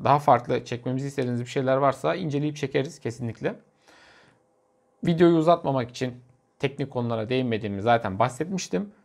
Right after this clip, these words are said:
Çünkü teknik konularda eğer tek tek değinseydim gerçekten İlk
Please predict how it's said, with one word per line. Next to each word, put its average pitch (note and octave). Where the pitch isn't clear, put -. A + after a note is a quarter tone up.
Çünkü D3+
teknik D3+
konularda D3
eğer A#2+
tek D#3
tek D3
değinseydim D3+
gerçekten D3+
İlk -